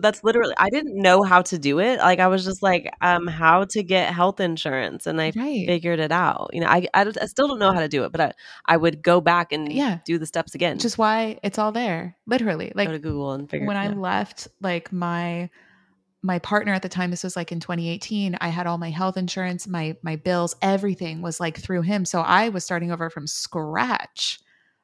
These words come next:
Speaker 2: I had to, like,
Speaker 1: Mm.
Speaker 2: apply for an apartment on my own. I had
Speaker 1: Yeah.
Speaker 2: to launch my business. I had to get clients. I had to, you know, and then, like, I, I got sick. I ended up getting sick and I, I needed to go to urgent care first. And then I was like, "Well, I'm not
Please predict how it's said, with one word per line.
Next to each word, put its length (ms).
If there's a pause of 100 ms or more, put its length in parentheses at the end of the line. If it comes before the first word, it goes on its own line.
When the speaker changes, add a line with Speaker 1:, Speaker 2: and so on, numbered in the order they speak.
Speaker 2:
I 80
had 180
to, 100
like, 220
Speaker 1:
Mm. 40
Speaker 2:
apply 300
for 140
an 60
apartment 400
on 120
my 280
own. 200
I 100
had 200
Speaker 1:
Yeah. 120
Speaker 2:
to 280 (340)
launch 260
my 140
business. 500
I 80
had 220
to 100
get 160
clients. 400
I 60
had 240
to, 280 (440)
you 80
know, 100
and 180
then, 140
like, 200 (380)
I, 200 (180)
I 100
got 240
sick. 380
I 40
ended 200
up 120
getting 220
sick 300
and 100
I, 240
I 120
needed 260
to 100
go 200
to 160
urgent 340
care 180
first. 280
And 60
then 40
I 40
was 100
like, 100
"Well, 100
I'm 80
not 200